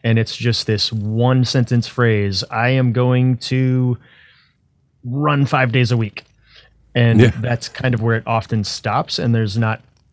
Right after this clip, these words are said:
Speaker 1: much of a plan in how to actually do that.
Speaker 2: Yeah.
Speaker 1: And so I, I like to think of them as goals that then I break down to,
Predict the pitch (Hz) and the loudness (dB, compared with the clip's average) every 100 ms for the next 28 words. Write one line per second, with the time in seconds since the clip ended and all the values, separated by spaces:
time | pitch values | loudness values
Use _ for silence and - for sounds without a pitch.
0 | _ _ - 151 - 117 - - 120 113 | _ _ -2 -2 0 -2 -2 -4 -2 0
1 | 117 131 - 113 98 110 110 117 110 - | 0 0 0 -4 -2 -2 -2 -4 -6 -6
2 | 110 98 90 101 110 120 98 80 76 120 | -8 -6 -6 -4 -2 0 2 0 0 -2
3 | - 151 147 - 131 123 110 110 101 92 | 0 0 0 -2 -2 0 0 0 -2 -4
4 | - 151 147 139 131 - 107 104 107 104 | -4 -2 0 0 -2 -4 -8 -6 -4 -4
5 | 95 110 104 113 110 107 101 - 107 101 | -4 -6 -4 -4 -2 -2 -4 -6 -4 -4
6 | 98 | -6